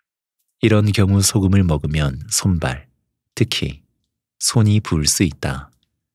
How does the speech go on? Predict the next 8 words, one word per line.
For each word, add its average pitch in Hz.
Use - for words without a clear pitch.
곡식으로는 101
조, 73
옥수수, -
녹두가 95
좋고 -
콩나물, 87
감자, -
우엉, 69